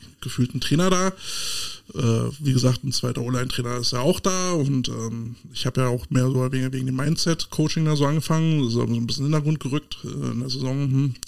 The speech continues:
aber gut. Ja, aber, ne, wenn du jetzt dann irgendwo bei, gerade auch so bei Jugendmannschaften guckst, da ist keiner mehr. Und willst du das jetzt antun? Willst du da wirklich einer von zwei oder drei Coaches sein?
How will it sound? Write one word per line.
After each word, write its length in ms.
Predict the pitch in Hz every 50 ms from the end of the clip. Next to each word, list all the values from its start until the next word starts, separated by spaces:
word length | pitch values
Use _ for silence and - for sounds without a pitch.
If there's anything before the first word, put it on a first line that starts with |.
| - -
aber 120 | 117 117 139
gut. 200 | 160 175 - - - - - - - - - - - - - - - - - _ -
Ja, 220 | 131 127 123 127 127
aber, 320 | 120 120 117 120 123 127 135 139 127
ne, 180 | 131 143 175 156
wenn 140 | 151 139 139
du 80 | 139
jetzt 180 | 139 143 - -
dann 100 | 139 139
irgendwo 440 | 139 143 - - 147 143 139 143 135
bei, 400 | 131 135 135 135 135 135 131 127 120 - - - - - 135 131 - _ _ _ - - _
gerade 280 | - - - 175 185 170
auch 120 | 165 160 -
so 80 | -
bei 100 | 143 143
Jugendmannschaften 720 | 139 139 165 214 208 160 160 180 - - 175 156 - 170 -
guckst, 440 | - - 175 - - - - _ _ _ _ -
da 100 | - 143
ist 240 | 175 185 180 -
keiner 300 | - - 127 120 120 120
mehr. 180 | 117 120 117 113
Und 160 | 117 120 117 - -
willst 180 | 120 113 -
du 60 | - 139
das 140 | 135 -
jetzt 180 | - 139 - -
antun? 540 | - 123 147 165 - - 180 175 180 175 139
Willst 180 | 131 131 -
du 60 | - 156
da 140 | 151 139 131
wirklich 320 | 151 - - 170 - 135
einer 240 | 123 131 147 156 156
von 360 | - - 156 151 151 151 147
zwei 460 | - - - - - 139 156 160 160
oder 240 | 139 135 143 135 131
drei 220 | 131 - 120 139 143
Coaches 480 | - - 131 143 170 - 185 165 -
sein? 840 | - 160 160 156 156 160 156 151 - 143 - - 120 120 123 127